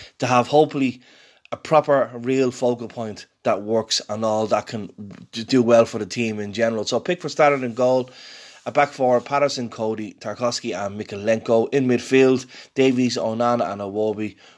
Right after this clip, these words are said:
Gordon and Gray on either side with Maupay leading the line. This was the starting lineup for the game. The away supporters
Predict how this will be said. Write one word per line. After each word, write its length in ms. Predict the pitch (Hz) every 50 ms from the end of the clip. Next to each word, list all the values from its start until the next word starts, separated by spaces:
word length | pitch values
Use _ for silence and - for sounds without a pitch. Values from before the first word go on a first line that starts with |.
| _ _
Gordon 380 | - 131 131 131 131 120 120 113
and 120 | 110 101
Gray 300 | 92 107 110 110 107 107
on 140 | 104 104 107
either 200 | 107 107 101 104
side 380 | - - 135 123 120 120 117
with 160 | 107 104 95 104
Maupay 560 | 110 107 101 98 - - 98 98 95 78 90
leading 240 | 98 98 90 95 95
the 80 | 92
line. 320 | 92 92 92 90 92 90 90
This 260 | 104 120 117 - -
was 180 | 113 107 98
the 100 | 107 107
starting 460 | - - - 101 92 98 - 98 92 95
lineup 360 | 110 123 131 127 127 123 - - _ - - - _
for 180 | _ - 107 107
the 100 | 104 104
game. 280 | 90 110 104 104 104
The 80 | 101 110
away 200 | 110 127 143 147
supporters 600 | 139 151 131 - 147 147 151 143 151 151 139 -